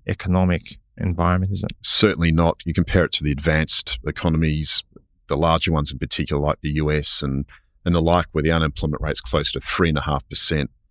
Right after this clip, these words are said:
Speaker 1: Well,
Speaker 2: You
Speaker 1: even in Germany, it's three percent, right?
Speaker 2: That's right. So certainly those peripheral countries are still struggling with structural issues, and unemployment remains high, and that's gonna remain a key focus for governments in those countries.
Speaker 1: I mean, it's interesting that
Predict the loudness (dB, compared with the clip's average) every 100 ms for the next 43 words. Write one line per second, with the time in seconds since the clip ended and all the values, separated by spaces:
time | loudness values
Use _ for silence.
0 | _ 0 2 4 2 2 4 4 4 0
1 | -2 -6 -6 -6 -6 -6 -6 -4 -6 -6
2 | -2 0 0 0 2 0 4 4 4 0
3 | _ _ 2 4 4 4 4 2 2 2
4 | 2 2 0 0 0 2 0 0 -2 -2
5 | -2 -2 0 0 0 0 -2 -4 -2 -2
6 | -2 -2 -2 -2 -2 -2 -2 -4 -6 -4
7 | -4 -4 -2 -4 -4 -4 -2 -2 -4 0
8 | 2 2 0 _ _ _ _ -4 0 2
9 | 0 0 -2 -2 -2 -4 _ _ -2 2
10 | 2 0 -2 -2 0 0 -2 -2 -6 -2
11 | -2 -2 -6 -4 -4 -4 -4 -4 -4 -6
12 | -10 _ 0 2 2 2 2 0 0 2
13 | 2 2 0